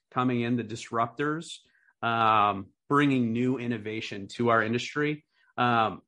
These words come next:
so, like, one of the great perks about being a consultant is being exposed to so many different of these businesses and strategies and getting to weigh in on challenges that these companies are facing, uh, on a daily basis. So we figured the pod would be a great chance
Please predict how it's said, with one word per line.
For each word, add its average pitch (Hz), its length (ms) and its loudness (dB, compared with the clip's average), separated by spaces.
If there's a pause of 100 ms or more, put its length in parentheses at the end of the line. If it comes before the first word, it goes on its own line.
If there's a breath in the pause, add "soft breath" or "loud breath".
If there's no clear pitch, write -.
(120)
so, 151 380 2
like, 139 220 -4
one 151 140 -2
of 143 60 0
the 135 60 0
great 131 300 -2
perks 156 420 -2
about 117 220 -8
being 123 160 -2
a 107 60 -6
consultant 127 580 -4
is 101 140 -10
being 110 200 -4
exposed 123 540 -2
to 127 80 -8
so 120 260 -2
many 104 200 -4
different 120 460 -2
of 104 120 -8
these 104 160 -10
businesses 104 640 -4
and 90 100 -6
strategies 101 720 -2 (260 loud breath)
and 135 100 2
getting 135 260 6
to 120 60 8
weigh 113 500 2
in 107 100 -2
on 92 160 -6
challenges 107 640 -4
that 98 120 -12
these 90 140 -8
companies 101 480 -2
are 92 80 -2
facing, 98 580 -2 (360 soft breath)
uh, 98 40 -2
on 107 280 2
a 104 60 -2
daily 107 340 -2
basis. 113 480 -4
So 135 80 2
we 127 80 4
figured 165 320 2
the 117 60 -6
pod 123 320 0
would 113 100 -6
be 113 100 -4
a 107 80 -8
great 110 220 -6
chance 107 460 -10